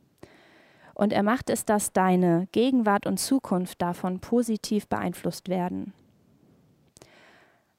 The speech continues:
Zu dem Thema Schmerz in deinem Herzensgarten habe ich die Frage an dich: Was denkst du, was möchte Gott,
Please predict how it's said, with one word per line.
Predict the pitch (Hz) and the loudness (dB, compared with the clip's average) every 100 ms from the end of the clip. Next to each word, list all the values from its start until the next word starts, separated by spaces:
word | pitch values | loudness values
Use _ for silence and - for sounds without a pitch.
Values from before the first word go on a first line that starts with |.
| _ _ _ _ _ | _ _ _ _ _
Zu | - 262 | -2 0
dem | 233 220 | 2 2
Thema | - 254 247 220 190 180 185 - - - _ _ _ _ _ | 0 2 2 2 2 0 -4 -14 -20 -20 _ _ _ _ _
Schmerz | - - 233 247 240 | -10 -2 2 2 0
in | 202 | -4
deinem | 185 180 180 | -2 0 0
Herzensgarten | 180 240 269 233 - - 185 185 196 233 - - - - | 0 -2 -2 -4 -6 -4 -2 -2 -4 -6 -8 -20 -20 -6
habe | 220 220 | 0 2
ich | 208 - | 0 -2
die | 202 | -4
Frage | - 196 214 247 214 | -2 0 2 2 0
an | 202 | 0
dich: | 196 202 - _ _ _ - | 0 0 -2 _ _ _ -2
Was | 285 - | -2 0
denkst | 220 233 240 - | 0 2 2 -2
du, | - 165 175 - - | -2 0 -2 -6 -4
was | 202 - | -4 0
möchte | 208 214 - - | 0 0 -4 -2
Gott, | 196 240 - - | 2 2 -2 -12